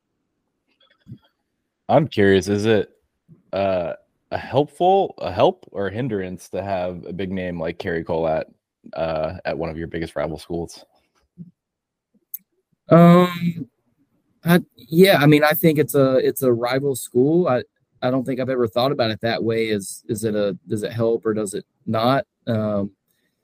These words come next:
Speaker 2: I've been here ten years now. We've recruited against the other academies all ten years, and you win some, you lose some, and, and it's been the same with whatever coaching staff is in place.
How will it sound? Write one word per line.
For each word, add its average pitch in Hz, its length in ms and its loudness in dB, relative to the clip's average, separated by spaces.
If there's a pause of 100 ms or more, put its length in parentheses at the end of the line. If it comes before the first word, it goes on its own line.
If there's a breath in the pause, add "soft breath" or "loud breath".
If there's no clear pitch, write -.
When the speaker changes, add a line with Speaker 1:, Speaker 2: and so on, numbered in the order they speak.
(240)
Speaker 2:
I've 110 180 0
been 120 180 4
here 123 180 0
ten 127 260 0
years 123 280 -6
now. 131 280 0
We've 120 220 -2
recruited 117 400 -4
against 113 280 -6
the 120 100 0
other 117 180 2
academies 117 500 -2
all 113 160 0
ten 117 260 -2
years, 117 420 0
and 107 100 -2
you 101 80 -4
win 113 160 -2
some, 120 320 2
you 107 80 -4
lose 113 220 -4
some, 135 320 2
and, 98 240 -4
and 104 400 -4
it's 90 160 -10
been 113 140 2
the 104 80 -4
same 110 360 -2
with 104 160 -2 (560)
whatever 117 300 4
coaching 113 340 2
staff 113 400 0
is 107 120 -4
in 104 120 -2
place. 113 600 0